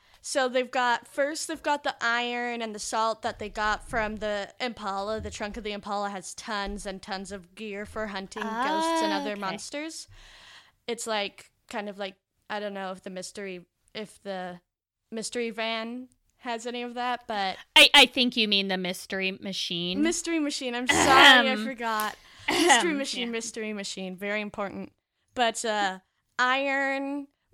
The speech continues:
Speaker 1: tripwire, which the ghost can touch, he'll run into it,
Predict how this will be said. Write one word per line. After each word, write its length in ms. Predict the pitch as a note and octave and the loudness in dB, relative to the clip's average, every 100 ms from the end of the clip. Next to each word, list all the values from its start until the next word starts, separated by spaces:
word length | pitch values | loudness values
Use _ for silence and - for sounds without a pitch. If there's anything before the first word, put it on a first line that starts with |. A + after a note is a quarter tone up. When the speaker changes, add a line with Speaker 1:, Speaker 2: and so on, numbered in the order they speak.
| - | -12
Speaker 1:
tripwire, 880 | - B3+ - A#3 A3+ G#3+ G#3+ G#3+ G#3+ | -4 -4 0 2 2 2 0 -2 -2
which 200 | G3 - | -6 -6
the 120 | A3 | -6
ghost 260 | G3+ G#3 - | -6 -6 -8
can 160 | G3+ | -10
touch, 420 | - A3+ G#3+ - | -4 -2 -2 -4
he'll 240 | A#3+ G3+ G3 | -4 -6 -4
run 240 | G#3+ G#3+ | -4 -4
into 360 | G#3 G#3 - G#3+ | -6 -10 -10 -6
it, 500 | G3+ G3 G3 - | -4 -4 -6 -12